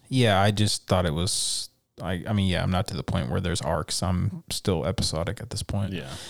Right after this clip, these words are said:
Speaker 1: Uh, number four, Marineford. Facts. Facts.
Speaker 2: Do you think that's the best arc in One Piece?
Speaker 1: I-, is it my favorite? No.
Speaker 2: But do you see why it would be ranked the best?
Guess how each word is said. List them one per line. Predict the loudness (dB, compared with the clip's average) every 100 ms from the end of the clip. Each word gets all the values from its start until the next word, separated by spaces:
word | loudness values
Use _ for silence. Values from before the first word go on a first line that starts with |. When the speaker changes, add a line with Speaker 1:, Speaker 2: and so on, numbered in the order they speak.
| -12 0
Speaker 1:
Uh, | 4 6 8
number | 8 6
four, | 8 8 8
Marineford. | 8 8 8 6 4 2 0 -6 _ _ _ _ _ -12
Facts. | 0 2 2 -2 -6 -8 -8 _ _ _ _ _ _ _ _ _ _
Facts. | -2 4 6 6 4 2
Speaker 2:
Do | 2
you | 2
think | 2
that's | 0 0
the | 2
best | 0 0
arc | -4 -4
in | -4 -2 -4 -8 _ _ _ -6
One | -2
Piece? | -2 -4 -6 _ _ _ _ _ _ _ -4 -4 -4 -8 -8 0
Speaker 1:
I-, | 4 4 4 -2 2
is | 4 6
it | 4
my | 6 6
favorite? | 6 6 6 6 6 6 4 0
No. | -2 2 6 6 6 4 0 -6 -12 -20 -20 _ _ _ -2
Speaker 2:
But | 0
do | 0
you | -2
see | -2 -2
why | -2 -2
it |
would | -4 -6
be | -6
ranked | -6 -8
the | -8
best? | -4 -4 -6